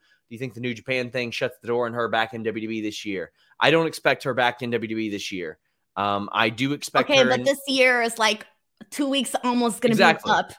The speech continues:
Speaker 2: <laughs>
Speaker 1: Exactly. I don't
Speaker 2: So,
Speaker 1: expect her
Speaker 2: yeah.
Speaker 1: back. I, I personally, if I had to guess,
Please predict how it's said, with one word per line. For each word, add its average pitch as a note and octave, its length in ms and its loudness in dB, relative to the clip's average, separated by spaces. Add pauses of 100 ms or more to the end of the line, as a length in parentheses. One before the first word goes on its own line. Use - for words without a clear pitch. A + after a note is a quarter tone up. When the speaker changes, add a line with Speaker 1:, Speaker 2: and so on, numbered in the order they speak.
Speaker 2:
<laughs> - 140 -14
Speaker 1:
Exactly. C3+ 460 4
I B2 80 4
don't D3 100 0
Speaker 2:
So, D#3 60 -2
Speaker 1:
expect D3 320 2
her D3 60 4
Speaker 2:
yeah. - 60 -2
Speaker 1:
back. B2+ 380 0 (400)
I, C3 220 4 (180)
I D3 320 4 (240)
personally, E3+ 640 -4
if C#3 120 -2
I C3+ 160 4
had C#3+ 140 0
to C#3 60 -8
guess, B2 560 -6